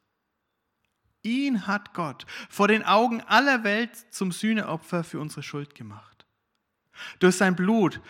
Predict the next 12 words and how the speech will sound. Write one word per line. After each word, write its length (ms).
das 160
er 80
vergossen 680
hat, 300
ist 220
die 20
Sünde 360
geschehen 600
und 160
durch 180
den 200
Glauben 580